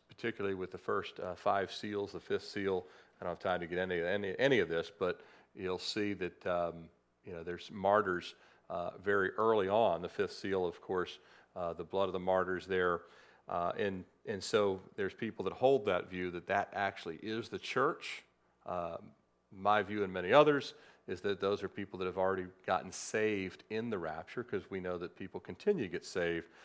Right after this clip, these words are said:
all throughout the rapture. Uh, so anyway, uh, the church, uh, if you look at the dispensation, we talked about that too, that there is a difference between the church age, Jesus, till where we're at right now. We're in the church age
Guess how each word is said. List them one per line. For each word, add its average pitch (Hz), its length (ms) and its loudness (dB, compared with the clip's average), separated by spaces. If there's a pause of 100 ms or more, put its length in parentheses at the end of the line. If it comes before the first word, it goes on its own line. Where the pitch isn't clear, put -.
(300)
all 117 280 2
throughout 82 400 -2
the 85 80 -4
rapture. 80 500 -6 (160)
Uh, 82 300 -6 (880)
so 107 240 4
anyway, 87 380 0 (180)
uh, 85 280 -6
the 87 100 -6
church, - 560 4 (400)
uh, 90 460 2 (220)
if 98 220 -4
you 90 80 -6
look 90 180 -6
at 90 120 -6
the 87 80 -6
dispensation, 98 760 0
we 87 80 -4
talked 90 300 -2
about 82 260 -2
that - 240 -6
too, 123 380 6
that 98 160 -10
there 87 180 -2
is 95 360 0 (320)
a 92 80 -4
difference 107 500 2
between 95 380 -6
the 82 60 -4
church 110 360 0
age, 87 560 0 (760)
Jesus, 90 580 -8 (260)
till - 160 -6
where 87 220 0
we're 87 140 0
at 87 140 -4
right 87 180 -8
now. 90 180 -2
We're 87 160 -6
in 98 200 -6
the 95 80 -6
church - 420 -4
age 85 440 -2